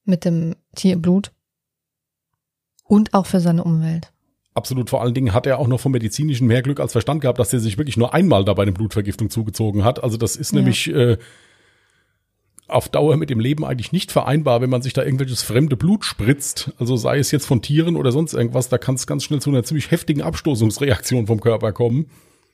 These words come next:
Speaker 1: Ja.
Speaker 2: Also das ist das eine und dann halt, ja, auch das Umfeld von ihm. Also sowohl die Eltern natürlich,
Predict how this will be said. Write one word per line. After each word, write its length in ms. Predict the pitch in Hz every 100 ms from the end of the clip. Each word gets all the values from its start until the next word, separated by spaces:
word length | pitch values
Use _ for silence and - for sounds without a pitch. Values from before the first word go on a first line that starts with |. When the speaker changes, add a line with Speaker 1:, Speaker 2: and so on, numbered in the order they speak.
| _ -
Speaker 1:
Ja. 320 | 190 185 196 - _ _
Speaker 2:
Also 240 | - 123 123
das 520 | 127 - - - - - - -
ist 200 | - -
das 180 | 131 -
eine 180 | 139 151
und 180 | 143
dann 160 | 131 131
halt, 320 | 131 131 - - _ _ _ -
ja, 300 | 110 120 -
auch 200 | 107 -
das 300 | - 92 -
Umfeld 500 | 110 127 117 104 -
von 180 | 107
ihm. 300 | - 101 95
Also 200 | 95 101
sowohl 320 | 101 104 104 123
die 220 | 104 123
Eltern 380 | 113 135 139 127
natürlich, 880 | 120 - 139 135 120 - - -